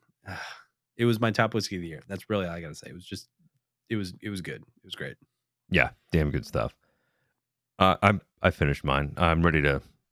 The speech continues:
Speaker 2: to move on here if you are. I don't want, <laughs> I don't wanna beat this thing into submission here. Uh, I like it. It's good. It's not the best of the line, but I like it.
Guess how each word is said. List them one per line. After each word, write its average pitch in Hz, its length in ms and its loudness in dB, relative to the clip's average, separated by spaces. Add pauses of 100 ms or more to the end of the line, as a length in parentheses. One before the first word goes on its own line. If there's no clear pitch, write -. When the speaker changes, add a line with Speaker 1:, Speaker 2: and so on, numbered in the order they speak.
(140)
Speaker 2:
to 104 60 2
move 90 200 6
on 80 180 4
here 80 160 4
if 76 120 -2
you 82 140 4
are. 78 280 4 (500)
I 95 100 6
don't 98 120 4
want, 98 240 4
<laughs> - 60 -6
I 135 100 6
don't 143 120 4
wanna 127 140 6
beat 104 240 4
this 104 180 2
thing 107 200 4
into 87 160 4
submission 87 480 2
here. 92 340 4
Uh, 87 60 4
I 85 400 6
like 95 280 4
it. 82 120 0 (260)
It's 98 160 0
good. 80 260 2 (220)
It's - 260 2
not 87 300 4
the 85 80 2
best 85 300 2
of 76 240 2
the 80 80 2
line, 95 360 2
but 85 120 2
I 80 60 4
like 73 200 2
it. 67 100 -4